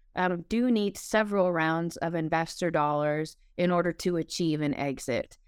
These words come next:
Um, and that's where this dilutive factor comes in, not just for investors getting diluted, but founders as well. Um, typically, founders can expect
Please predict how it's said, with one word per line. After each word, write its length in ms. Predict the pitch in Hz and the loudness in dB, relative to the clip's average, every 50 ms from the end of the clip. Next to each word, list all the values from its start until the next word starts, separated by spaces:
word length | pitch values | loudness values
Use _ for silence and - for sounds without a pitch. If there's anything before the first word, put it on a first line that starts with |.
| - - _ _ - - | -20 -20 _ _ -2 0
Um, 340 | 165 160 156 147 147 147 - | 2 2 4 2 2 0 0
and 160 | - 160 165 | 0 0 2
that's 300 | 170 175 180 175 - - | 2 2 0 -2 -2 0
where 180 | 196 185 180 175 | 2 2 2 4
this 300 | 175 175 170 - - - | 2 0 0 -4 -8 -8
dilutive 480 | 180 185 180 185 185 180 170 165 156 | -4 -4 -2 0 0 2 0 0 -2
factor 380 | - - 160 151 - - - 170 | -2 -2 -2 -2 -2 -4 -6 -6
comes 300 | - - 160 151 147 - | -4 -4 -4 -4 -2 -2
in, 120 | 151 147 | -2 0
not 180 | 156 160 196 196 | 0 -2 -2 -2
just 220 | - 233 - - | -4 -4 -4 -2
for 160 | - 214 208 | 0 2 2
investors 960 | 185 175 180 202 233 285 - - - 175 143 123 120 160 190 - - - - - _ _ _ _ _ _ | 4 4 4 4 2 2 2 0 0 2 2 2 2 0 -4 -6 -10 -14 -18 -20 _ _ _ _ _ _
getting 220 | - 180 170 160 156 | -2 0 2 2 0
diluted, 500 | 151 156 147 147 147 139 127 139 135 127 | 0 -2 -2 0 0 2 2 0 0 0
but 160 | 160 139 - | -2 -4 -2
founders 540 | - 190 180 185 202 214 202 160 151 151 151 | 0 0 2 2 4 4 2 2 0 0 -2
as 160 | 143 139 - - | -2 -4 -4 -2
well. 440 | 160 143 131 127 113 104 139 180 - - - _ _ - - - | 0 0 2 2 2 0 0 -2 -4 -10 -20 _ _ -20 -8 -4
Um, 400 | - 170 165 160 156 156 160 165 - _ _ _ - | -2 0 2 2 2 0 0 -2 -4 _ _ _ -12
typically, 880 | - - 277 277 - 262 233 - - 196 190 170 165 170 180 208 220 - - _ _ _ _ _ _ | -2 -2 -2 2 2 0 0 0 2 2 4 4 4 2 2 0 0 -2 -6 _ _ _ _ _ _
founders 500 | - 196 190 196 208 208 208 214 208 - | 2 2 4 4 4 2 2 0 -2 -2
can 180 | - 202 202 | -2 0 0
expect 720 | 190 180 185 - - - - - 190 165 156 - - - | 0 0 -2 -8 -12 -10 -2 0 2 2 2 0 -4 -10